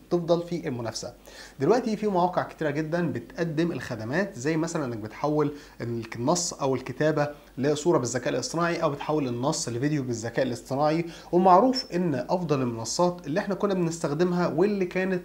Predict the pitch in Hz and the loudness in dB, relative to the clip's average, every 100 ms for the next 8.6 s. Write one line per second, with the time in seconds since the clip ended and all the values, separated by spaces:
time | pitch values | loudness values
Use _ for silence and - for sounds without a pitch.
0 | - 156 160 139 151 196 220 - - 123 | -2 -2 2 2 2 0 -2 -8 -8 -4
1 | 139 131 123 - 127 123 135 139 123 104 | -2 0 -2 -2 2 2 4 0 -2 -4
2 | 101 - - - - - 208 254 240 214 | -6 -12 -16 -18 -8 2 4 4 2 4
3 | 190 202 202 202 175 131 127 180 175 185 | 4 4 2 2 2 2 2 2 0 -4
4 | 196 175 143 135 - 120 160 208 - - | -4 -2 0 0 -2 2 4 4 0 -10
5 | - 127 120 123 123 120 123 120 147 - | -8 -4 -2 0 0 0 0 0 -4 -4
6 | 147 214 214 196 147 156 156 160 156 151 | -2 0 0 -2 2 0 0 -4 -2 -2
7 | 135 143 139 127 117 113 143 127 147 - | -2 -4 -4 -4 -6 -4 -4 -2 -2 -2
8 | 175 127 113 - - - | -4 -6 -10 -12 -12 -16